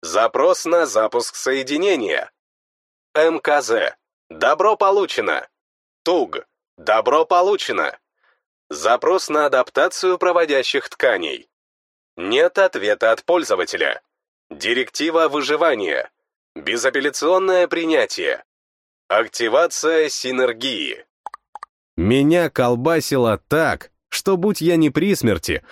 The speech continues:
разнес бы каменную тюрьму в крошку.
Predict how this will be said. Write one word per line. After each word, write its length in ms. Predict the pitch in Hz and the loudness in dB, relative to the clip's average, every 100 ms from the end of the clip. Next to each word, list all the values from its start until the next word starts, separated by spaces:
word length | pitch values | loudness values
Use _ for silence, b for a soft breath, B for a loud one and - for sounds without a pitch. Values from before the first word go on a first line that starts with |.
| B | B
разнес 600 | - 160 170 156 190 160 | 0 2 2 2 2 2
бы 140 | 127 127 | 0 -2
каменную 580 | - 202 170 160 156 139 | 0 2 2 4 2 2
тюрьму 400 | 151 143 165 170 | 2 2 4 2
в 100 | - | 0
крошку. 640 | 147 151 123 - - - | 2 2 2 0 -6 -6